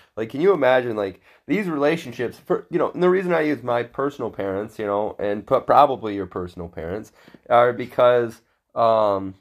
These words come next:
you know, like, I have, I know how they operate. Like, now what if someone, like, totally radically just, like, stopped operating that way,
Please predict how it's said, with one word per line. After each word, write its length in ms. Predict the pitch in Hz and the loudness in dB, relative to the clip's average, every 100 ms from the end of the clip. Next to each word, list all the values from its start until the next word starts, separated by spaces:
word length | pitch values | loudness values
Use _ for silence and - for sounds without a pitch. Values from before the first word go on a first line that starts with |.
| 110 | -8
you 100 | 110 | -4
know, 140 | 107 | -2
like, 180 | 104 101 | -4 0
I 160 | 143 147 | 4 4
have, 240 | 147 139 - | 4 2 0
I 100 | 135 | 0
know 160 | 156 | 2
how 120 | 165 143 | 2 2
they 120 | 110 | 2
operate. 560 | 110 127 92 76 52 _ _ _ _ _ | 2 0 -4 -10 -10 _ _ _ _ _
Like, 220 | 120 117 | -6 -2
now 260 | 139 165 175 | 4 6 6
what 140 | 170 | 2
if 100 | 151 | -2
someone, 600 | - 151 143 139 131 127 - _ _ _ | -2 0 2 2 0 -6 -12 _ _ _
like, 400 | 117 110 95 _ - | 0 0 -2 _ -4
totally 420 | 170 185 180 170 | 2 4 6 4
radically 560 | 147 143 147 147 139 | 6 6 6 0 -8
just, 260 | 113 110 - | -6 -10 -4
like, 220 | 104 95 | -4 -4
stopped 440 | - - 127 139 - | -8 0 2 2 0
operating 560 | 127 120 110 110 104 104 | 2 2 0 -6 -6 -4
that 260 | 107 71 | -2 -2
way, 380 | 90 78 80 - | -4 -6 -8 -12